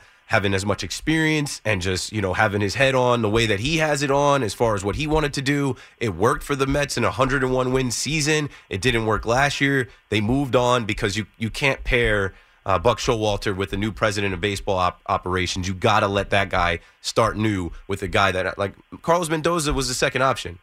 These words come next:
right? Craig Counsell was the first option. That's what we all thought, right? Craig Counsell was coming here, and that relationship already existed with David Stearns.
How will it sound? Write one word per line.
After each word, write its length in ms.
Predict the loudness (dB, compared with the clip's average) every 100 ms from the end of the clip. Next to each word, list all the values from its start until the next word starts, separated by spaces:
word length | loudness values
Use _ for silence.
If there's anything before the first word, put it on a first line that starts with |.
| -4
right? 220 | -2 -2
Craig 220 | -2 0
Counsell 340 | 2 0 0 -2
was 140 | -2
the 80 | -2
first 280 | 0 0 0
option. 280 | -2 0
That's 120 | -2 0
what 120 | -2
we 80 | 0
all 240 | 0 0
thought, 340 | 0 0 0 -6 -10 -2
right? 180 | -2
Craig 220 | 0 -2 2
Counsell 340 | 0 0 -2
was 100 | -4
coming 280 | -2 -2 0
here, 260 | -2 -4 -8 -18 -6
and 300 | -4 -2 2
that 180 | 0 2
relationship 600 | -2 -2 -2 -4 -4 0
already 340 | 0 0 -2
existed 440 | -4 -4 -4 -4 -4
with 120 | -2
David 240 | -4 -4
Stearns. 420 | -8 -6 -8 -12